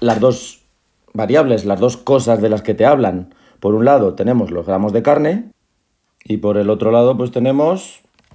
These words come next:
lo que vale, los euros. ¿Vale? Pues lo voy a poner como si fueran dos columnas, pero es muy sencillo.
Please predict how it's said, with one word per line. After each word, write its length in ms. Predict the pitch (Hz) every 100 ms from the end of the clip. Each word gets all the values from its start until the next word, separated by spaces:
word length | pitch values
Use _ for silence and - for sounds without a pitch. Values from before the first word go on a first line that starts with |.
| _ _ _ -
lo 120 | 127
que 60 | 139
vale, 340 | 151 101 - - -
los 200 | 98 113
euros. 460 | 101 85 - _ _ _ _ _ _ _ _ _ _ -
¿Vale? 280 | 107 165 -
Pues 300 | 87 82 - - _ _ _ -
lo 80 |
voy 100 | 110
a 100 | 160
poner 520 | 151 151 151 143 120 120
como 160 | 127
si 100 | 117
fueran 240 | 120 127 117
dos 120 | 110
columnas, 420 | 92 78 80 80
pero 260 | 82 76 80
es 80 |
muy 140 | 98 95
sencillo. 420 | 76 71 76 62